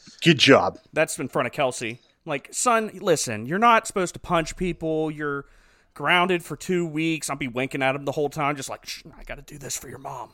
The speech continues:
Speaker 2: We'll talk for, for real later. Uh, I'm very disappointed in you. I love you so much. Uh, you should never do that. Keep doing it. It's awesome.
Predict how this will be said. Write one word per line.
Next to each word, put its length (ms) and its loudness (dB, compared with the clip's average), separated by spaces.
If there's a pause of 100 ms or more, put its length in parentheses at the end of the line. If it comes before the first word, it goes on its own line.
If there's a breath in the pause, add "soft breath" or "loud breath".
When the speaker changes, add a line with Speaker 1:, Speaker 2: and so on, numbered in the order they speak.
(120)
Speaker 2:
We'll 100 -16
talk 260 -12
for, 140 -14
for 160 -16
real 220 -6
later. 340 -8 (440 soft breath)
Uh, 40 0
I'm 600 2
very 260 8
disappointed 540 -4
in 100 -2
you. 140 -4
I 80 -12
love 180 -4
you 60 -6
so 200 -6
much. 360 -14 (280 soft breath)
Uh, 480 6 (160)
you 80 -14
should 160 -6
never 320 10
do 220 2
that. 340 2 (200)
Keep 200 -16
doing 220 -16
it. 140 -18
It's 120 -12
awesome. 340 -8